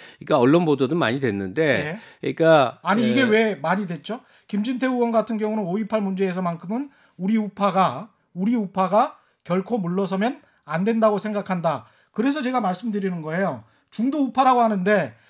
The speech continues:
Speaker 2: 오일팔 문제에서만큼은 우리 우파가 결코 물러서면 안 된다라고 생각하는 그 우파는 중도 우파입니까? 극우파입니까? 우파입니까?
Speaker 1: 극우죠.
Speaker 2: 예.
Speaker 1: 자, 이게 전략에 말려드는 거라고 저는 판단을 해요.
Speaker 2: 아니, 그러니까 무-, 무슨
Speaker 1: 아, 제 얘기
Speaker 2: 전략이, 무슨 전략이 있냐고요.
Speaker 1: 그,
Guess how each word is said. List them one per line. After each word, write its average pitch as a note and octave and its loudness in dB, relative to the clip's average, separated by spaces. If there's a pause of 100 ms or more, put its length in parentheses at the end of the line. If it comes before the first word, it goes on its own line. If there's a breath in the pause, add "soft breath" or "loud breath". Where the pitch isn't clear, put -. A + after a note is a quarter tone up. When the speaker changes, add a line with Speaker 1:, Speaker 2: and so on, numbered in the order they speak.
(140)
Speaker 2:
오일팔 C4+ 2
문제에서만큼은 A#3 -2
우리 G#3+ 2
우파가 A#3+ 2 (240 soft breath)
결코 A3 0
물러서면 A3+ 0
안 E3 -2
된다라고 A#3 2
생각하는 A3+ -2 (220 soft breath)
그 A3 0
우파는 A#3+ 4
중도 G3 -2
우파입니까? A3 0
극우파입니까? G#3 -2
우파입니까? F3+ -2 (180)
Speaker 1:
극우죠. D3+ 2 (380)
Speaker 2:
예. E3 0 (160)
Speaker 1:
자, C#3 4 (800 soft breath)
이게 G#3 8
전략에 G3+ 8
말려드는 F#3+ 6
거라고 D#3 4
저는 C3+ 0
판단을 D#3+ -2
해요. A#2 0
Speaker 2:
아니, D#4 6
그러니까 C#4 2
무-, F#3+ -2
무슨 F#3 -2
Speaker 1:
아, - 6
제 E4+ 2
얘기 E4 8
Speaker 2:
전략이, C4+ 8
무슨 G#3 -4
전략이 B3 4
있냐고요. F3 0
Speaker 1:
그, F#3 0